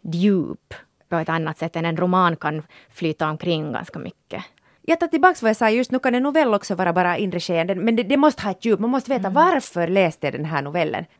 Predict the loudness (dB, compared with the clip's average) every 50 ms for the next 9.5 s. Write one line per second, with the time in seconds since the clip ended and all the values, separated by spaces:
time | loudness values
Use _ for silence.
0 | _ _ _ _ 2 2 4 4 4 4 4 4 2 2 2 0 0 0 _ _
1 | _ _ _ _ -2 0 0 0 0 -2 -2 -4 -6 -8 _ _ _ _ _ _
2 | _ _ _ _ -4 -2 0 0 0 0 0 0 0 0 0 0 0 -2 -2 -2
3 | -2 -2 -4 -6 -4 -6 -6 -6 -8 -8 -6 -6 -4 -4 -4 -6 -6 -6 -8 -10
4 | -14 _ _ _ _ _ _ _ _ _ _ _ _ _ _ -20 -10 -4 0 0
5 | 0 0 -2 -4 -6 -6 -8 _ -20 -20 -20 _ _ _ _ _ _ _ _ _
6 | _ _ _ _ _ _ _ 0 0 0 2 -2 -4 -6 -12 -20 -18 -18 -18 -20
7 | _ _ -18 -18 -18 -20 _ _ _ _ _ _ _ _ _ _ _ _ -20 _
8 | _ -20 _ _ _ _ _ -8 -6 -2 0 0 0 2 2 0 2 2 2 2
9 | 0 0 -2 -6 _ -6 -6 -6 -6 -12